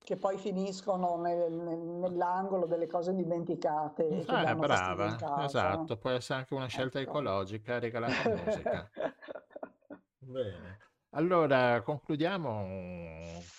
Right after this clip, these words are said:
Speaker 2: questo, questa stagio-, no, la stagione
Speaker 1: Questo
Speaker 2: no,
Speaker 1: scorcio
Speaker 2: questo
Speaker 1: di
Speaker 2: scorcio
Speaker 1: anno.
Speaker 2: di anno.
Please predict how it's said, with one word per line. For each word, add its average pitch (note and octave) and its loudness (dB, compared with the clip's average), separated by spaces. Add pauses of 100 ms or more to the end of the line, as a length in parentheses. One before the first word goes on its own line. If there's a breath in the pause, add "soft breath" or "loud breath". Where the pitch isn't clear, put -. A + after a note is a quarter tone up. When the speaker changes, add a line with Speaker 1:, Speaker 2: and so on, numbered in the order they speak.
Speaker 2:
questo, E2+ 0
questa A2 -2
stagio-, A2 0
no, F#2+ 0
la - -6
stagione - 2
Speaker 1:
Questo F2 2
Speaker 2:
no, D#2+ 0
Speaker 1:
scorcio D#4 0
Speaker 2:
questo G3+ 4
Speaker 1:
di - 6
Speaker 2:
scorcio C3 4
Speaker 1:
anno. A#2 4
Speaker 2:
di A2 0
anno. F#2+ -4